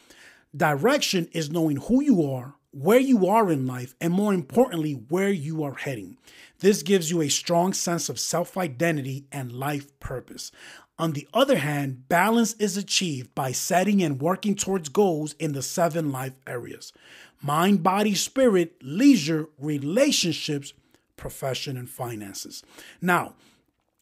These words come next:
once we have direction and balance, we can then achieve true success, happiness, and fulfillment. And by maintaining direction and balance, we continue to learn, to grow, and to further develop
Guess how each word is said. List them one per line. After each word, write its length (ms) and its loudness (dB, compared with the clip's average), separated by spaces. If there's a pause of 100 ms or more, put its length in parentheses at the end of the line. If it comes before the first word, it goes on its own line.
(200)
once 400 4
we 280 2
have 420 -2
direction 560 0
and 120 -2
balance, 460 -6
we 220 4
can 300 0
then 300 0
achieve 560 -4 (140)
true 300 2
success, 720 -2 (400)
happiness, 680 -4 (100)
and 160 -10
fulfillment. 640 -16 (480)
And 340 2
by 160 2
maintaining 760 4
direction 500 -2
and 100 -6
balance, 460 -6
we 160 -4
continue 540 2
to 140 4
learn, 460 0 (380)
to 160 -2
grow, 480 2
and 140 -2
to 140 -4
further 440 4
develop 720 0